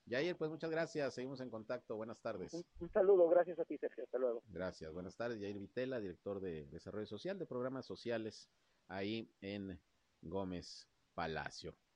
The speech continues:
Speaker 1: Felicidades a todos los Gómez Palatinos, ciento dieciséis aniversario. Y hablando de Gómez Palacio, precisamente en el marco de estas actividades, la alcaldesa Anabel Gutiérrez,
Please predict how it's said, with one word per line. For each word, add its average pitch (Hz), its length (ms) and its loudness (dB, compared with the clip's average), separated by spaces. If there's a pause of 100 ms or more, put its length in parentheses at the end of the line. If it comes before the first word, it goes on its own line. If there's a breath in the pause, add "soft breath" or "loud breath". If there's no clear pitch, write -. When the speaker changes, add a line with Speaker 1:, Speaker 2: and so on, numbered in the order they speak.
Speaker 1:
Felicidades 101 540 -2
a 87 60 -10
todos 101 160 -4
los 90 80 -6
Gómez 85 220 -10
Palatinos, 123 500 -6
ciento 104 300 -8
dieciséis 85 680 -10
aniversario. 82 760 -6
Y 98 40 -2
hablando 185 260 -2
de 185 60 -4
Gómez 156 180 -2
Palacio, 175 640 -2
precisamente 113 460 -6
en 98 100 -6
el 90 100 -6
marco 107 340 -4
de 101 100 -2
estas 101 320 -8
actividades, 101 640 -4
la 90 100 -6
alcaldesa 90 580 -6
Anabel 87 320 -6
Gutiérrez, 123 580 -4